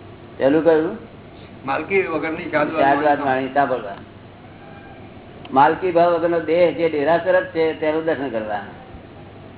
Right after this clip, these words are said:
Speaker 1: મય બિરાજેલા સંપૂર્ણ પ્રગટ થઈ ગયેલા દાદા ભગવાનના દર્શન કરવા. અમારા અહંકારને આપીને સમર્પણ કરી તેને ઓગાળી નાખવા, ઓગાળી નાખવા.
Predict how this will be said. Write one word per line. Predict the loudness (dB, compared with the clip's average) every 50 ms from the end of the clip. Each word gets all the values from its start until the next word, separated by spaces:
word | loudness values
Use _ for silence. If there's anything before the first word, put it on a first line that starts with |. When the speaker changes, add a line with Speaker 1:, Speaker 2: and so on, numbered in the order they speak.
| -20 -20 -20 -20 -20 -20 -18 -18 -18 -18 -18 -18 -18 -18 -18 -18 -18 -18 -18 -18 -18 -14 -6 0
Speaker 1:
મય | 4 4 6 6
બિરાજેલા | 6 6 6 6 4 4 4 2 2 2 0
સંપૂર્ણ | 0 0 -2 -2 -2 0 0 2 2 2 0
પ્રગટ | 0 -2 0 2 2 0 0 -2
થઈ | -2 0
ગયેલા | 0 2 4 4 4 4
દાદા | 2 0 0 2 2 0 0
ભગવાનના | 0 -2 -4 -4 -4 -2 -2 -2 -2
દર્શન | 0 -2 -2 -4 -4 -8 -6
કરવા. | -6 -6 -6 -4 -6 -6 -6 -8 -10 -16 -16 -18 -18 -18 -18 -20 -20 -20 -20 -20 -20 -20 -20 -20 -20 -20 -20 -20 -20 -20 -20 -20 -20 -20 -20 -20 -12 -4 0
અમારા | 2 4 6 6 6 6 6 6 4 4
અહંકારને | 2 -2 -4 -2 -2 -2 -2 0 -2 0
આપીને | 0 0 0 -2 -4 -8 -6 -6 -4 -4 -4 -4
સમર્પણ | -4 -4 -2 -2 -2 -4 -4 -6 -4
કરી | -2 0 0 0 0 -2 -4 -6 -10 -14 -16 -18 -20 -20 -20 -20 -20 -20 -20 -20 -20 -20 -18 -8 -2
તેને | 0 2 4 4 4 4 2 2 -2 -6 -10 -16 -18 -20 -20 -12 -4 0
ઓગાળી | 2 4 6 6 6 6 6 4
નાખવા, | 0 0 -2 0 2 2 4 4 2 2 -2 -8 -12 -18 -20 -20 -20 -20 -12 -4 0
ઓગાળી | 2 4 4 4 4
નાખવા. | 2 -2 -4 -4 -6 -8